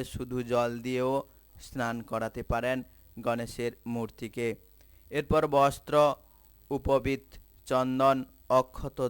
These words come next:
ধূপ, দীপ, নৈবেদ্য, ফল ইত্যাদি নিবেদন করুন। শেষে গণেশের আরতি করে নিজের মনের বাসনা ব্যক্ত করুন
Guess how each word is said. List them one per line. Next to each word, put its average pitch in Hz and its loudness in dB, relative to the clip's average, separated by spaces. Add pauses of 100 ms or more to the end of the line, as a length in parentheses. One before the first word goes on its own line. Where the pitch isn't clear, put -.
ধূপ, 127 -2 (260)
দীপ, 123 -4 (260)
নৈবেদ্য, 120 -2
ফল 127 2 (520)
ইত্যাদি 127 -2 (600)
নিবেদন 113 -4
করুন। 113 -2 (540)
শেষে 170 0 (580)
গণেশের 147 2
আরতি 131 0
করে 123 -4 (120)
নিজের 123 -2
মনের 123 0
বাসনা 123 -2 (460)
ব্যক্ত 131 2
করুন 123 -2